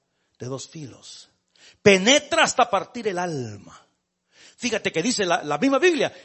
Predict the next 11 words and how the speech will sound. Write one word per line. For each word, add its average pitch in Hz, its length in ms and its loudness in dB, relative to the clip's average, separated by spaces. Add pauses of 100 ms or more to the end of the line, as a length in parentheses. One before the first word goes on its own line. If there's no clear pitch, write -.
(120)
que 160 320 -6
esta - 260 2
palabra 214 500 2
discierne 190 680 -4
los 135 200 -6
pensamientos 135 1080 -12
y 151 80 -10
las 127 260 -10
intenciones 110 960 -14
del 90 180 -20
corazón. - 500 -20